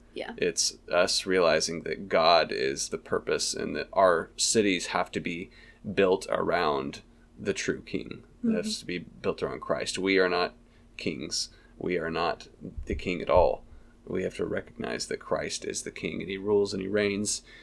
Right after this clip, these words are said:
Speaker 2: and he reigns through us. He uses us. We get to be a part of that great city. He uses us to build the kingdom. And it says that we are, we are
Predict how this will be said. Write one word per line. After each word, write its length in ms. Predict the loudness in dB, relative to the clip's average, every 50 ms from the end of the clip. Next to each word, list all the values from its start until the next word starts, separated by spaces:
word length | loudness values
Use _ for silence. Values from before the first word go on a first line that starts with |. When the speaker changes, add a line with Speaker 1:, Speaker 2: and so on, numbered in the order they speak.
| -16 -8 -2
Speaker 2:
and 80 | 2
he 80 | 4 6
reigns 320 | 6 6 6 6 4 2
through 180 | 4 4 8 10
us. 320 | 12 12 12 10 8 4
He 100 | -4 -2
uses 380 | 0 2 2 2 2 0 0 0
us. 240 | 0 0 0 0 -2
We 100 | -2 -2
get 140 | -2 -2
to 60 | -2 -2
be 100 | -2 -2
a 60 | -4
part 280 | 2 6 8 8 8
of 120 | 8 4 2
that 180 | 0 0 0
great 240 | 0 0 0 0 0
city. 300 | -2 -2 -2 -2 -2 -2
He 100 | -4 -4
uses 360 | -2 -2 -2 -4 -4 -6 -4
us 220 | -4 -4 -4 -4 -6
to 120 | -4 -4 -4
build 360 | 0 4 4 6 4 4 2
the 80 | -6
kingdom. 560 | -8 -4 -2 0 0 0 0 0 -2 -2 -6 -10 -14 -20 -20 -20 -18 -18 -20 -16 -8 -4
And 340 | -2 0 0 0 -2 -4
it 160 | -6 -6 -4 -2
says 260 | 0 0 0 0 0
that 220 | -2 -4 -4 -4 -8 -20 -20 -20 -20 -20 -20 -20 -16 -8
we 280 | -4 2 4 6 6 6
are, 120 | 6 6
we 260 | 4 4 6 8 8
are 400 | 10 10 10 10 10 8 6 4